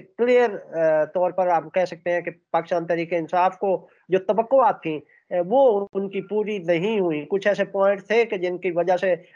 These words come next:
पीटीआई को ग्रीन signal नहीं मिला। तो इस पर फिर पीटीआई ने ये मामलात जो हैं वो रोक दिए। अब, अ, ये जो Grand Democratic Alliance की बातें हो रही हैं या ता-, तहरीक तहफ़्फ़ुज़ आइन पाकिस्तान की बातें हो रही हैं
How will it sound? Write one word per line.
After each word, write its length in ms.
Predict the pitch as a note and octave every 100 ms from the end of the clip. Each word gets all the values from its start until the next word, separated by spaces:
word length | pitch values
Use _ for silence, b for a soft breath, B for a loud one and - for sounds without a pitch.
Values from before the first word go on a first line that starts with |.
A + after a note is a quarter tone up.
| -
पीटीआई 460 | D#3 F3 G3 G3
को 100 | F#3
ग्रीन 360 | F#3 D#3+ E3+ F#3+
signal 380 | F#3 F3+ F#3+ F3+
नहीं 240 | E3+ F#3+
मिला। 280 | F#3+ D3 A#2+ G#2+ b b -
तो 60 |
इस 200 | B3 A#3
पर 220 | - C#4 A3
फिर 160 | G#3
पीटीआई 440 | E3+ F#3 F#3+ F3+ F3
ने 100 | F3
ये 120 | E3+
मामलात 560 | D#3 D3+ D3+ D#3 D#3
जो 120 | D3 D3
हैं 160 | C#3+
वो 160 | C#3+ C#3+
रोक 300 | C3 D#3+ F3
दिए। 240 | D3+ D#3
अब, 300 | D3+ F#3+ F#3+ A3 G#3 - b b
अ, 60 | F3+ F#3 F#3+ F#3+
ये 200 | F3 A3+
जो 260 | B3 A#3 G#3+
Grand 440 | E3 F#3 G#3+ G#3 G#3 D#3+
Democratic 600 | F3 F#3+ F#3 F#3+ F3 F#3+
Alliance 340 | F#3+ F3+ F#3
की 120 | - F#3
बातें 260 | E3+ E3+
हो 120 | F3+
रही 160 | F3 F3
हैं 120 | F3+
या 100 | F3+
ता-, 220 | F3 F3 E3+ -
तहरीक 320 | F3 F3+ F#3
तहफ़्फ़ुज़ 720 | F#3 E3+ E3 _ _ F3+ F3
आइन 520 | F3 F3 E3 F#3 F#3
पाकिस्तान 580 | E3+ E3+ F3 E3+ F3 F3
की 80 | F3
बातें 280 | E3+ D#3+ F3
हो 60 |
रही 160 | E3 E3
हैं 240 | E3+ E3+